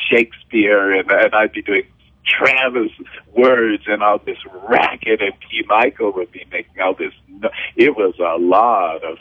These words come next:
fun. And so that's how this lap steel comes in. Many years later, I actually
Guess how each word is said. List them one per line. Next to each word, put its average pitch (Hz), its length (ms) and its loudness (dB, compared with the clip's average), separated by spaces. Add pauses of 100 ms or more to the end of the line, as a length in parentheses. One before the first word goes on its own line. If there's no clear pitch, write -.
fun. 85 400 -6 (320)
And 98 220 0
so 117 100 4 (240)
that's 143 360 2
how 101 460 0 (300)
this 104 120 2 (200)
lap 98 200 0 (160)
steel 175 280 2 (160)
comes 95 220 -12 (140)
in. 95 280 0 (220)
Many 180 360 4
years 139 480 2
later, 104 640 2
I 110 200 4
actually 117 760 -2